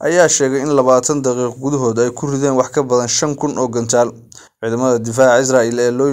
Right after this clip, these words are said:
yaqaano I D F ayaa sheegay in Falastiin ay bilaabeen toogashada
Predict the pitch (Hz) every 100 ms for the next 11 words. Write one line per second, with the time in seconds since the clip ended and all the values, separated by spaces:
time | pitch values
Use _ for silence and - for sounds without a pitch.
0 | 127 120 120 127 131 135 139 131 120 113
1 | - - - - 151 165 165 143 139 131
2 | 139 147 139 139 127 - 151 139 113 98
3 | 110 101 117 117 123 120 120 123 139 131
4 | 127 127 127 127 - 151 123